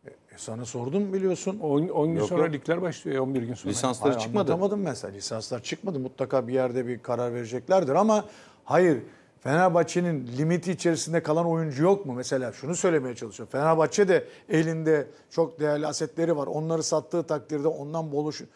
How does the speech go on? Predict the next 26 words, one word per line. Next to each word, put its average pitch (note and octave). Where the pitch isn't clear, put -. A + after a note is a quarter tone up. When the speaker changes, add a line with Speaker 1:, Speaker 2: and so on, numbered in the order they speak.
Speaker 1:
o C3+
boşalacak D#3
yerlere D#3
Speaker 3:
Aynen E3
öyle, D#3
Speaker 1:
oyuncuları D#3+
Speaker 3:
aynen. B2
Speaker 1:
ekleyemez F3+
mi F#3+
yani? C3+
Speaker 3:
Ekleyebilir. G2+
Speaker 1:
E D#3
tamam, C#3+
Vedat E3+
Muriç E3+
diyelim D3+
ki F#3+
adı D#3+
geçiyor, D#3+
Jailson, D3
Rodriguez E3
Olympiakos D#3+
deniyor. B2+
Bu F3+
tür F#3
oyuncuları, C3+